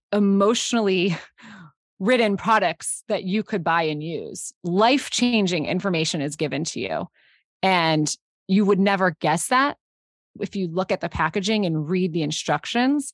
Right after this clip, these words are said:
just by, like, redesigning the wording of the instructions, just by putting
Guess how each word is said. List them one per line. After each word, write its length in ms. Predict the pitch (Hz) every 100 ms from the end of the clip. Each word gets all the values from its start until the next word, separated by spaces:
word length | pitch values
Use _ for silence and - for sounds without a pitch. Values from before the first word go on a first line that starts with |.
| -
just 320 | - 294 -
by, 140 | 294 233
like, 200 | 185 151
redesigning 1200 | 160 202 214 185 160 160 170 165 160 151 151 160
the 100 | 175
wording 420 | 151 156 160 156
of 140 | 147
the 100 | 143
instructions, 880 | 143 143 - 123 - 95 95 175 -
just 280 | - 214 240
by 160 | 285 247
putting 640 | - - 208 208 185 170